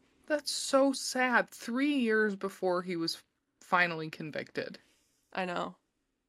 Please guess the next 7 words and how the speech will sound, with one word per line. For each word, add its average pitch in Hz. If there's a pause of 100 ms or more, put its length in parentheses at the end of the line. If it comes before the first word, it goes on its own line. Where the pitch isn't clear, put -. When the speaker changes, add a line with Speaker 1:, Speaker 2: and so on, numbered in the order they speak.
Speaker 1:
Or 190
finally, 175
um, 147 (960)
denied 160
his 175
last -
appeal. -